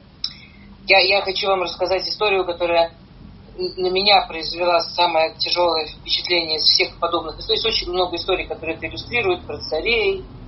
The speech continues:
про властителей, про кого угодно. Я хочу с вами поделиться историей, которая на меня произвела самое тяжелое впечатление. И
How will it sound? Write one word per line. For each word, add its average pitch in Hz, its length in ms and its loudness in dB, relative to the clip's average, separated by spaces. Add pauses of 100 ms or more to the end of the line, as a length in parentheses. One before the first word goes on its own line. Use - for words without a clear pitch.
(480)
про 151 120 -4
властителей, 175 720 2
про 165 140 -8
кого 175 300 4
угодно. 160 500 0 (960)
Я 190 240 4
хочу 185 300 0
с - 80 -4
вами 180 200 2
поделиться 185 400 -2
историей, 175 320 0
которая 165 340 -2
на 175 80 0
меня 185 280 6
произвела 156 280 -4
самое 165 280 2
тяжелое 156 260 -8
впечатление. 165 640 -4
И - 280 -16